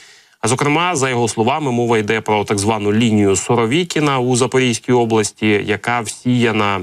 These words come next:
не лише мінними полями, але й протитанковими загородженнями і системою окопів та бліндажів. Також, е, начальник Генштабу Сил оборони Естонії додає, що російські сили намагаються контратакувати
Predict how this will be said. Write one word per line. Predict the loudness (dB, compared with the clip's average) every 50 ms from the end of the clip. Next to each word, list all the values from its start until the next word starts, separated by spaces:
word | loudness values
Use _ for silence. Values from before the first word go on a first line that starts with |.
| -6 -4
не | -2 0 2
лише | 2 2 0 0 0 0 2
мінними | 2 2 2 2 2 2 2 2 2 2
полями, | 0 0 0 0 -2 -2 -4 -4 -6 -8 -10 -14 -20 -20 -20 -20 -20 _ _
але | -6 -4 -2 0 0
й | 0 0
протитанковими | -2 -2 -4 -4 -4 -4 -4 -4 -4 -4 -4 -4 -4 -2 0 0 0 0
загородженнями | 0 0 2 2 2 2 2 0 0 0 2 2 2 2 2 2 2 0 0 -2 -4
і | -2 0 0 0 0
системою | 0 -2 -4 -4 -2 0 0 2 2 2 4 4 4 4 2
окопів | 2 0 0 -2 -2 0 0 -2 -2 -2
та | -2 -4 -4 -4
бліндажів. | -4 -4 -2 0 0 2 2 2 0 0 -2 -4 -6 -8 -12 -14 _ _ _ _ -20 -20 -20 -20 -20 -20 -20 -20 _ _ _
Також, | -8 -4 -2 0 0 0 0 -2 -2
е, | 0 0 2
начальник | 0 0 0 0 -2 -2 -2 0 -2 0 0
Генштабу | 0 0 0 0 -2 -2 -4 -4 -4 -6 -4
Сил | -2 0 0 2
оборони | 2 2 2 0 0 0 2 2 2
Естонії | 0 0 -2 0 0 0 2 2 2 2 0 0 -4 -8 _ _ -10
додає, | -4 -2 -2 0 0 0 0 0 0 0 -2
що | -4 -8 -6 -2 0 0 0
російські | 0 -2 -4 -4 -2 -2 -2 -2 -4 -4 -4 -4
сили | -4 -2 -2 0 2 2 2 2
намагаються | 2 0 0 -2 -2 -2 -2 -2 -2 -4 -4 -6 -6 -6 -6 -6 -6 -4
контратакувати | -2 0 0 0 -2 -2 -4 -4 -4 -6 -6 -8 -8 -6 -6 -8 -6 -2 -2 0 0 0 0 0 -2 -2 -2 -2 -2